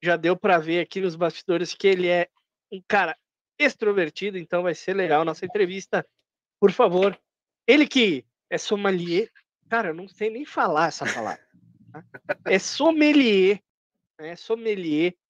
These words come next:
Ele que faz parte aí, não só faz parte, como é presidente hoje, é, da Sociedade Brasileira de Sommeliers. Por favor, me ajudem a receber Marcos Zanetti. Boa noite, cara.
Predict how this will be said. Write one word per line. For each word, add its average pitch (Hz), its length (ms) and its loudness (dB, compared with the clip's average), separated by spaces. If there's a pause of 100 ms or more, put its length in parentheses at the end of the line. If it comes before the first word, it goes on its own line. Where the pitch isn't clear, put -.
(200)
Ele 220 200 2
que 208 140 -10
faz 208 260 -6
parte 196 460 -2
aí, 196 100 -4
não 247 200 -6
só 247 200 -6
faz 220 240 -6
parte, 196 300 -2
como 214 140 -10
é 202 40 -8
presidente 220 800 -4
hoje, 185 380 -2 (520)
é, 175 500 2 (180)
da 175 120 -6
Sociedade 190 520 -2
Brasileira 180 560 -2
de 180 180 -10
Sommeliers. 190 1080 0 (540)
Por 233 120 -2
favor, 190 280 0
me 196 100 -2
ajudem 175 280 0
a 160 60 -2
receber 160 480 -8
Marcos 170 680 -6 (260)
Zanetti. 160 1120 -6 (880)
Boa 214 120 0
noite, 240 220 2
cara. - 160 2